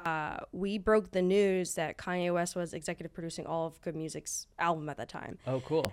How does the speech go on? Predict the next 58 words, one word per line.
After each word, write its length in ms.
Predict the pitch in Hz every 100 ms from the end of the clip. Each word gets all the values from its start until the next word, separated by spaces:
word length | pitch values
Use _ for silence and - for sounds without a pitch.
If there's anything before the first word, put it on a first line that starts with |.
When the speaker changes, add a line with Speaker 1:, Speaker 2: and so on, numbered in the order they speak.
| -
Speaker 1:
And 720 | 156 185 185 185 175 170 165 160
Speaker 2:
That's 240 | - 110
a 60 | -
cool 180 | 135
piece 160 | 110 -
of 60 | 196
Speaker 1:
yeah, 340 | 233 269 165
Speaker 2:
news 60 | 131
to 40 |
break. 220 | 101 117 -
Speaker 1:
yeah. 100 | 254
Speaker 2:
Yeah. 220 | 294 160 -
Speaker 1:
And 400 | 269 285 277 254
that 220 | 294 302 - _ _ _
really 320 | 247 240 311
helped 400 | 277 247 277 -
us 260 | 254 247 -
to, 320 | - 247 233
to 160 | 226 -
take 240 | 240 226
off, 340 | 220 294 247 -
but 200 | 185 -
it 200 | 202 208 _ -
took 220 | - 330
time 300 | - 196 220 269
for 140 | 208
us 160 | 170 -
to 100 | 180
get 200 | 180 165
to 80 |
that 160 | 170 170
point. 340 | - 214 190 -
Speaker 2:
Yeah. 240 | 127 151 - -
Speaker 1:
And 160 | 202 208
then 160 | 220
we, 240 | 226 220 233
you 80 | 240
know, 200 | 208 196
had 160 | 185
to 60 | 185
make 120 | 190
an 60 | 185
adjustment. 640 | 185 165 202 - 196 180 -
Like, 100 | 196
even 140 | 220 285
for 80 | 285
this 220 | 208 220
podcast, 720 | - 196 185 - 170 160 -
we're, 360 | 175 214 269 285 - -
me 320 | 208 214 254
and 60 | 285
my 120 | 277
team 160 | 285
are 60 | 233
having 240 | 208 190
conversations 540 | 185 185 180 185 180 170
about, 220 | 180 175
okay, 300 | - 208 196